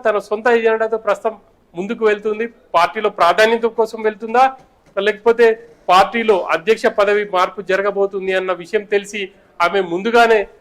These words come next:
తన వ్యూహాన్ని అమలు చేస్తుందా? ఇట్లా చాలా ప్రశ్నలు కూడా ఉదయిస్తా ఉన్నాయి.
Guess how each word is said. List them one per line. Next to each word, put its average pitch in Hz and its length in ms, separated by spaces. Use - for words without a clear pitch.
తన 190 160
వ్యూహాన్ని 214 540
అమలు 202 320
చేస్తుందా? 185 460
ఇట్లా 233 160
చాలా 254 320
ప్రశ్నలు 240 400
కూడా 226 360
ఉదయిస్తా 208 480
ఉన్నాయి. 208 240